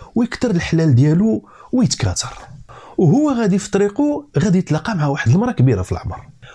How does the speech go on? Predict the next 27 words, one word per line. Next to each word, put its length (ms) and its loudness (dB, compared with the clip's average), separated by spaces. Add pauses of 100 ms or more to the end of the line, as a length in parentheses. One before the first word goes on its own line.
وغادي 300 2
يبان 220 2
ليها 180 4
بابا 240 2
علي 180 4
مسكين 380 0
غادي 220 2
في 80 -4
الطريق 320 -2
ديالو، 500 2 (280)
الجسد 500 2
ديالو 260 2
حاضر 480 -2 (220)
ولكن 400 0
المخ 320 -2
ديالو 480 2 (260)
ما 100 2
كاينش 320 -2
هنا. 200 -18 (440)
ومن 200 2
كثرة 380 -2
ما 80 2
هو 220 4
سارح 420 0
وهز 360 4
الهم 300 4
وكيخمم، 680 0